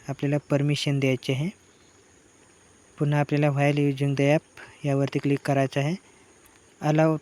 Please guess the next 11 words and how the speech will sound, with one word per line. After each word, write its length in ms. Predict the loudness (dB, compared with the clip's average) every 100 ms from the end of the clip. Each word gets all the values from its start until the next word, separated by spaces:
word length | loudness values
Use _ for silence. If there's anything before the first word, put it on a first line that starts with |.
| -6
limited 460 | -2 0 2 2 2
access 440 | 0 -2 -4 -4 -4
यावरती 500 | 2 4 4 0 -2 -2
क्लिक 200 | 0 -2 0
करायचं 380 | 0 2 0 -2
आहे. 160 | -2 -4 -8 -20 -20 -20 -20 -20 -20 -20 -20 -20 -20 -20 -20 -20 -20 -20 -20 -20 -20 -20 -20 -6
त्यानंतर 440 | -2 0 0 0
आपल्याला 300 | 0 0 0 -2 -2
पुढे 240 | 0 2
यायचं 340 | 2 2 0
आहे 160 | -2 -2